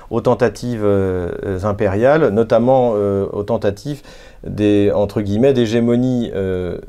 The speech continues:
temporelle de Rome sur, eh bien, sur, euh, sur les nations.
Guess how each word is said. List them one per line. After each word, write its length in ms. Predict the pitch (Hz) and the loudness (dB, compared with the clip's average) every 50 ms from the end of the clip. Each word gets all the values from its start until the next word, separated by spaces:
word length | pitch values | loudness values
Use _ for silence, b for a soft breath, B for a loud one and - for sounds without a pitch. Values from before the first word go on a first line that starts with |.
| - - | -10 -4
temporelle 720 | - 120 107 101 113 110 104 107 120 131 147 151 151 139 - - | -2 -2 0 2 2 2 4 4 4 4 2 2 0 -2 -4 -8
de 220 | 95 92 92 107 | -10 -8 -4 0
Rome 480 | 117 117 90 98 110 127 143 147 139 117 - | 0 0 2 2 2 2 2 0 -2 -6 -8
sur, 540 | - - - - 107 113 127 139 117 107 92 | -12 -16 -14 -10 -6 -4 -2 -2 0 0 -2
eh 40 | |
bien, 220 | 90 90 101 110 101 | -2 0 -2 -2 -4
sur, 300 | 98 - - 120 113 98 | -6 -8 -8 -4 -4 -4
euh, 180 | 85 95 87 82 | -4 -4 -6 -8
sur 200 | 87 - - 117 | -10 -6 -2 0
les 100 | 104 104 | 0 2
nations. 360 | 101 104 98 - - 90 85 | 2 2 0 0 -2 -8 -8